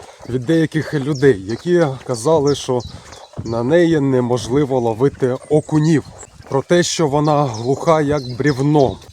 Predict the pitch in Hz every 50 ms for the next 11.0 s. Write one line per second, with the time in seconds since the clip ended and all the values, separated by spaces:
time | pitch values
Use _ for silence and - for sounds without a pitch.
0 | - - - 143 143 143 139 143 147 131 - - - 165 156 151 165 170 175 170
1 | 170 165 151 - - 180 165 165 160 - 175 175 170 165 165 156 - - 165 160
2 | 170 175 180 175 160 151 143 - 170 165 151 135 - - 160 156 160 156 151 151
3 | 151 147 147 143 127 117 135 143 151 156 151 117 123 143 143 151 135 127 160 156
4 | 147 117 95 87 - - - - - - - - - - - - - - - -
5 | - 127 135 175 233 269 220 165 - - - - - - - - - - - -
6 | 143 123 127 151 175 175 170 165 156 156 156 160 151 143 131 113 - - - -
7 | - - - - 127 123 120 113 110 117 123 131 127 151 147 156 240 247 226 -
8 | _ - 131 - - 123 - - - - - - - 151 143 - 233 240 196 214
9 | 196 156 180 175 175 170 165 160 165 165 147 123 131 131 135 151 214 226 - 190
10 | 160 - - - 180 170 151 139 147 202 220 - 185 185 185 190 185 175 151